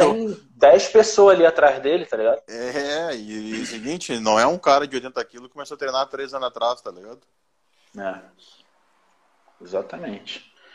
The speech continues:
Speaker 2: Então, assim, é, um mundo é um mundo, outro mundo é outro mundo, velho.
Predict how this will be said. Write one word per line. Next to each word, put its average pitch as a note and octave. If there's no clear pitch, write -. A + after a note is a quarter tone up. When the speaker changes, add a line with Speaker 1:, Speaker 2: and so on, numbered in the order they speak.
Speaker 2:
Então, G#2
assim, C3
é, G2+
um A2+
mundo C#3+
é D#3
um C#3+
mundo, F3+
outro F3+
mundo E3+
é F#3
outro F#3
mundo, C#3+
velho. F#2+